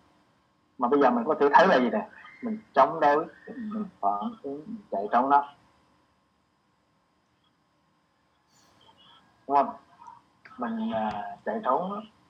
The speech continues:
Speaker 1: bằng cách là, là mình thấy đúng không?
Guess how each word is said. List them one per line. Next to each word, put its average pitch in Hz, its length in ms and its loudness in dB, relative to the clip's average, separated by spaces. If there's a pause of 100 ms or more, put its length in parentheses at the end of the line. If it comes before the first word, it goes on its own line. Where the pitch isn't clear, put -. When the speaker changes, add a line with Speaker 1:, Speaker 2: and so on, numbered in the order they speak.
Speaker 1:
bằng 110 160 -10
cách - 180 -8
là, 147 140 -10
là 131 160 -6
mình 104 220 -6 (3250)
thấy 240 120 0
đúng 165 140 -4
không? 139 180 -4